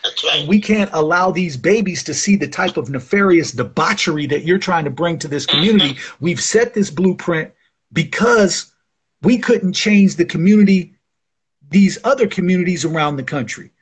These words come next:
Speaker 2: So we had to
Speaker 1: Mm-hmm.
Speaker 2: create our own. So if you think we're gonna let you niggas with that nigga ass mentality to come into this community
Speaker 1: No way.
Speaker 2: and change this,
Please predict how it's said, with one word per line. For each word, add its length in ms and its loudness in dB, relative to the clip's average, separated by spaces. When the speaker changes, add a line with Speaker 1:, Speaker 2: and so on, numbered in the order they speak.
Speaker 2:
So 120 0
we 160 2
had 160 0
to 60 0
Speaker 1:
Mm-hmm. 80 -6
Speaker 2:
create 260 2
our 220 2
own. 260 4
So 160 2
if 100 -8
you 100 2
think 200 0
we're 180 2
gonna 80 0
let 260 2
you 120 2
niggas 420 0
with 200 0
that 200 0
nigga 480 0
ass 300 -2
mentality 680 -2
to 80 -6
come 320 -2
into 300 2
this 240 0
community 640 -2
Speaker 1:
No 300 -4
way. 240 -2
Speaker 2:
and 220 -2
change 480 0
this, 340 0